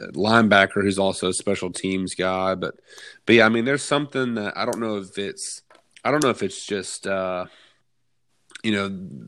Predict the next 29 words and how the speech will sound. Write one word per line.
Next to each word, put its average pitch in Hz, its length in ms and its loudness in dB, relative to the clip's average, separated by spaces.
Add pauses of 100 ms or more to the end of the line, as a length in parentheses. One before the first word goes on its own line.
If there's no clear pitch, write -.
(180)
offenses 117 520 2
are 104 60 -2
kind 110 180 4
of 95 80 -4
figuring 110 360 4
out 110 140 2
how 107 100 2
to 107 80 0
attack 104 360 -2
the 98 80 -12
defense 107 520 -6
now 107 60 -6
that 107 220 -14
Pease 107 240 -2
is 98 80 -8
in 101 100 -4
his 98 140 -12
second 107 260 -4
year 110 480 -4 (500)
and 92 160 -4
kind 110 140 4
of 95 80 4
accustomed 104 520 2
to 101 60 -2
what 98 120 -2
he's 95 100 -6
calling 127 580 4
and 101 80 -4
with, 101 140 -6